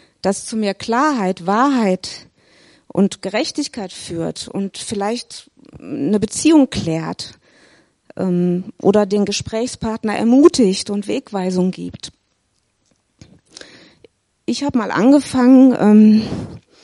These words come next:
einfach die Menschen in meinem Alltag, meine Arbeitskollegen, meine Nachbarn, äh, zu fragen, wie es ihnen geht. Und dadurch hab ich von unglaublich viel Not erfahren. Allein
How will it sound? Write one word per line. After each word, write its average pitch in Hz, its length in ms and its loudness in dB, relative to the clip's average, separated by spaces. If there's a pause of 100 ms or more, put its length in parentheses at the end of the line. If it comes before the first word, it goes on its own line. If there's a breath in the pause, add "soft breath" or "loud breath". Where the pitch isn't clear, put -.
(320 loud breath)
einfach 226 240 0
die 240 120 -4
Menschen 262 520 0
in 240 100 -2
meinem 202 220 -2
Alltag, 294 640 0
meine 208 220 0
Arbeitskollegen, 233 840 0
meine 190 200 2
Nachbarn, 240 760 0 (1080 soft breath)
äh, 214 200 -6
zu - 180 -14
fragen, 220 340 -2
wie 220 40 0
es - 120 -6
ihnen 202 180 -4
geht. - 400 -8 (1300 loud breath)
Und 196 300 -6
dadurch 262 520 -2 (300)
hab 233 200 -8
ich 240 120 -8
von 214 240 -8 (220)
unglaublich 269 480 -2
viel 254 180 0
Not 240 240 2
erfahren. 160 600 -6 (840 loud breath)
Allein 233 420 -4